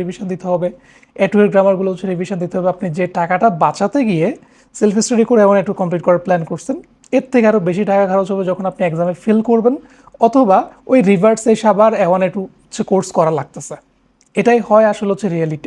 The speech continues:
অথবা আরেকটা জিনিস হইতে পারে, সেটা হচ্ছে আপনি ডিমোটিভেটেড হয়ে কিছুদিন পর জার্মান ল্যাঙ্গুয়েজের যে জার্নি, সেখান থেকে নিজেই চলে যাবেন। সত্যি বলতে ফিফটি সিক্সটি পার্সেন্ট মানুষ এটাই হয়, ফিফটি সিক্সটি পার্সেন্ট মানুষের সাথে রিয়েলিটি হচ্ছে এটাই ঘটে,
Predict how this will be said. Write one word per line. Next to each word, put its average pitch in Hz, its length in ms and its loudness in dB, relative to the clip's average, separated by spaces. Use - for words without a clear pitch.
অথবা 254 220 2
আরেকটা 196 280 -2
জিনিস 196 220 -2
হইতে 185 160 -4
পারে, 233 140 0
সেটা 214 160 0
হচ্ছে 214 180 2
আপনি 226 100 -2
ডিমোটিভেটেড 196 720 2
হয়ে 180 140 4
কিছুদিন 214 320 0
পর 196 160 -2
জার্মান 175 260 0
ল্যাঙ্গুয়েজের 175 480 -2
যে 175 100 2
জার্নি, 180 320 2
সেখান 185 220 -4
থেকে 190 200 0
নিজেই 185 280 0
চলে 208 240 4
যাবেন। 156 200 -4
সত্যি 190 200 -4
বলতে 233 220 0
ফিফটি 247 340 0
সিক্সটি 269 360 0
পার্সেন্ট 247 360 -4
মানুষ 185 300 0
এটাই 226 260 2
হয়, 160 200 -4
ফিফটি 196 260 -8
সিক্সটি 202 280 -8
পার্সেন্ট 185 320 -8
মানুষের 175 260 -8
সাথে 214 140 -8
রিয়েলিটি 190 340 -2
হচ্ছে 208 200 -6
এটাই 180 240 0
ঘটে, 151 180 -8